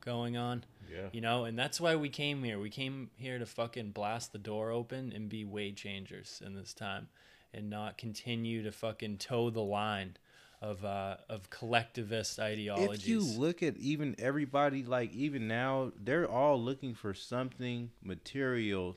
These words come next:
Speaker 2: to help them. And, like, it's just, like, I can't even explain it. Like, like, just, like, how everybody is just looking for something outside of their self to save their self or to make their life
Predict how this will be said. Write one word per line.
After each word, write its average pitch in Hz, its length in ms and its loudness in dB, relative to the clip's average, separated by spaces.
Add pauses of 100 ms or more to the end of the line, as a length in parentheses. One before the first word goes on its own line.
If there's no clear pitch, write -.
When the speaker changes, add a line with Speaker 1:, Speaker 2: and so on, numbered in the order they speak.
Speaker 2:
to 85 180 -6
help 107 480 0
them. 87 340 -4 (180)
And, 95 220 -4 (460)
like, 117 340 8 (800)
it's 127 160 -4
just, 123 220 -6
like, 120 160 4
I 117 60 2
can't 123 280 -2
even 110 240 -2
explain 104 560 -4
it. 80 140 -8
Like, 101 280 -4 (1160)
like, 147 340 10
just, 147 240 0
like, 143 200 10
how 143 180 10
everybody 151 640 8
is 131 80 0
just 127 200 -6
looking 135 300 0
for 120 160 -2
something 117 480 0
outside 107 400 4
of 104 80 4
their 104 140 2
self 101 300 -2
to 92 80 -6
save 101 340 2
their 92 140 0
self 90 420 0 (160)
or 101 320 0 (220)
to 120 100 -2
make 123 240 0
their 123 160 2
life 107 300 6